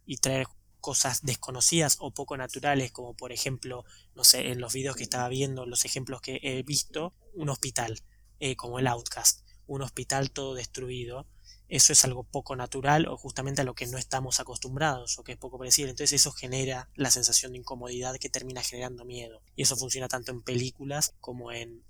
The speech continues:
como en juegos. Otro ejemplo, no sé, son los nenes, que si a un nene cantando algo turbio en una situa-, en un hospital tal vez o en una mansión, te genera miedo porque es algo que no es común, que es algo poco natural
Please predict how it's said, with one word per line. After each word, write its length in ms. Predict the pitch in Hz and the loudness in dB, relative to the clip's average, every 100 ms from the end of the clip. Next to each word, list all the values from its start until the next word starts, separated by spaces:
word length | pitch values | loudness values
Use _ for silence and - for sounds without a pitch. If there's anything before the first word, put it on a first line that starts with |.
| _ | _
como 200 | - 120 | -12 -10
en 40 | 120 | -6
juegos. 440 | 151 127 113 - | -4 -4 -4 -8
Otro 180 | 127 127 | -6 -4
ejemplo, 340 | 120 143 139 127 | 0 0 -2 2
no 80 | |
sé, 140 | 123 123 | 4 4
son 160 | 127 | 2
los 140 | 123 147 | 0 2
nenes, 440 | 143 131 117 - | 4 4 10 8
que 220 | - 123 | 8 10
si 160 | - 123 | 12 12
a 80 | 120 | 6
un 160 | 123 | -2
nene 280 | 131 135 131 | 0 0 -2
cantando 460 | - 113 117 123 123 | -4 -6 -4 -4 -6
algo 200 | 123 123 | -8 -8
turbio 600 | 139 139 127 131 139 143 _ - - | -6 -4 -4 -4 -6 -8 _ -14 -10
en 160 | 123 | -8
una 100 | 120 | 4
situa-, 320 | 117 120 - - | 6 6 0 -6
en 160 | 123 | -6
un 120 | 131 | -6
hospital 540 | 117 - 123 131 127 117 | -6 -8 -2 0 2 2
tal 160 | 120 123 | 2 0
vez 200 | 123 - | 0 0
o 20 | |
en 60 | 117 | 0
una 160 | 123 | -2
mansión, 680 | 123 123 - 143 139 143 175 - - - - - | 4 10 10 10 -2 -6 -10 -16 -20 -20 -18 -6
te 100 | 120 | -4
genera 260 | 120 127 | -2 0
miedo 220 | 131 151 143 | 2 0 0
porque 200 | 123 127 | 4 6
es 100 | 139 | 6
algo 160 | 139 | 4
que 160 | - - | -4 -12
no 180 | 127 139 | -10 -10
es 80 | |
común, 460 | - 135 147 127 113 - - - | -4 -2 -2 -2 -10 -20 -16 0
que 60 | |
es 140 | 123 127 | 2 2
algo 160 | 127 | -4
poco 240 | - 135 127 | -10 -10 -12
natural 540 | 117 123 131 120 | -12 -6 -4 -4